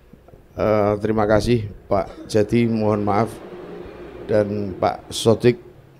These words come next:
dan pengamat politik kita, dan teman-teman sekalian.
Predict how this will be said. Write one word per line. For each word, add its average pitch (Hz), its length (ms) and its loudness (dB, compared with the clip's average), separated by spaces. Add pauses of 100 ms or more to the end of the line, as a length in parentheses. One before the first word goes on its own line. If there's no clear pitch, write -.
(1200)
dan 104 240 0
pengamat 107 480 0 (720)
politik 117 480 4
kita, 117 320 2 (3000)
dan 117 160 6
teman-teman 113 320 6
sekalian. 120 640 6